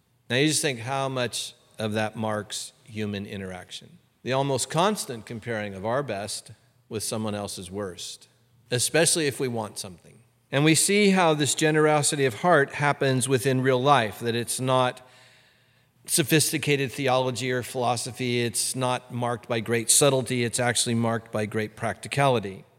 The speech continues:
So you know the story. David and his men are off fighting. The families and goods are left unprotected in Ziklag, unprotected in the sense that there's not fighting people there.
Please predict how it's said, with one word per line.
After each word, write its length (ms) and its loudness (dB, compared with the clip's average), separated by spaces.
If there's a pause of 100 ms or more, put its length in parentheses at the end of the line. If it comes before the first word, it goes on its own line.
(520)
So 360 2
you 140 0
know 160 6
the 100 2
story. 440 4
David 300 4
and 80 2
his 200 2
men 220 2
are 100 4
off 220 4
fighting. 600 4 (340)
The 80 -4
families 500 6
and 160 -2
goods 460 4
are 120 6
left 400 2
unprotected 1000 0 (380)
in 180 0
Ziklag, 800 2
unprotected 640 -4
in 120 0
the 80 0
sense 360 -2
that 340 -10
there's 200 -4
not 160 -4
fighting 440 0
people 300 -6
there. 400 -4